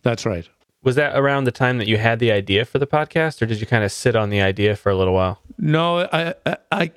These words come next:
Speaker 1: my personality is such that if I have an idea, I need to have a crack at it right away. I can't be procrastinating. I need to know pretty quickly if it's gonna work or not,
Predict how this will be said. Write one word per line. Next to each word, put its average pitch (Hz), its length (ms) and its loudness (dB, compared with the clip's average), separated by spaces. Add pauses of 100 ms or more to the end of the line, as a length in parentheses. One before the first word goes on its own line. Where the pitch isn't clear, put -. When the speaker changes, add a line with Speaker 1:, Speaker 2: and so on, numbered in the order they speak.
Speaker 1:
my 160 220 0
personality 180 680 0
is 135 100 -4
such - 460 -2
that 139 120 0
if 127 120 -2
I 135 100 0
have 151 180 0
an 156 120 0
idea, 131 520 0
I 123 120 -2
need 127 260 0
to 123 240 -2 (260)
have 131 180 -2
a 113 60 -2
crack 123 320 -4
at 113 120 -2
it 107 120 -4
right 104 180 -2
away. 95 200 0
I 95 80 -2
can't 127 320 -4
be 117 280 -2 (380)
procrastinating. 143 840 -2 (200)
I 127 60 0
need 135 240 0
to - 80 -4
know 131 440 0
pretty 143 280 -2
quickly 127 380 -2
if 113 100 -4
it's 110 160 -4
gonna 113 200 0
work 107 300 -2
or 147 100 0
not, 156 320 -2